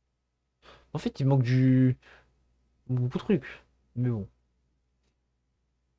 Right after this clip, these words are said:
Ça, je sais pas, je sais pas qu'est-ce que c'est. Je sais pas si c'est Rocket League.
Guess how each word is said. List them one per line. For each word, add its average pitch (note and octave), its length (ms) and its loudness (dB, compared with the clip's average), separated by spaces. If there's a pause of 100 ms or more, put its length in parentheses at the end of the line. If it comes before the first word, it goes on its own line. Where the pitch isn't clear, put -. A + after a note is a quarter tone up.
(2250)
Ça, - 420 0
je - 40 -18
sais - 60 -14
pas, C#3 220 -2
je C3 180 -4
sais C#3+ 100 0
pas F3+ 100 4
qu'est-ce F3+ 160 -2
que C#3+ 80 -6
c'est. C#3 160 -2
Je B2+ 100 0
sais C3 40 2
pas F3+ 100 4
si - 160 -10
c'est D3 80 -2
Rocket C3 320 0
League. E3 280 -4